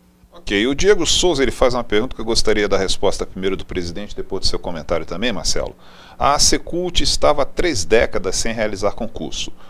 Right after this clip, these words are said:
O certame realizado no ano passado completou aniversário e nenhum aprovado foi chamado,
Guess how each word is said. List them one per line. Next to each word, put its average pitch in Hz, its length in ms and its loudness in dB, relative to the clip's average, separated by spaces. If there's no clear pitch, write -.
O - 80 -4
certame 113 460 0
realizado 92 560 0
no 92 80 -8
ano 95 100 -8
passado - 440 0
completou 101 440 -4
aniversário 104 600 -2
e - 20 -4
nenhum 107 220 -6
aprovado 110 580 0
foi - 160 -4
chamado, 90 560 -2